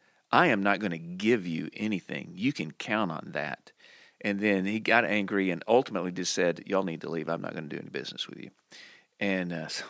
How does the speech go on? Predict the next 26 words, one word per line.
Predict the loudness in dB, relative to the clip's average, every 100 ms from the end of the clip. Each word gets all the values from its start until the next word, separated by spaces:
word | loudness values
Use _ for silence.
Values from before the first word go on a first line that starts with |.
| -12
okay, | -10 -8 -6
great. | -2 -4 -4 -16 -20 -20 -8
So | 4 6 8
then | 6 6
we | 8
left, | 8 8 6 -2 -4
and, | 0 2 2
uh, | 0 2
weeks | 4 4 4
later, | 4 4 4
I | 2
get | 0
a |
phone | 0 0 0
call, | -2 -4 -6 -14 _
and | -4 -4
it's | -4
this | -4
same | -4 -4 -4
guy. | -4 -4
He's | -6
called | 0 0 2
me, | -2 -4
and | -4 -4
he | -4
said, | -4 -2 -4 -4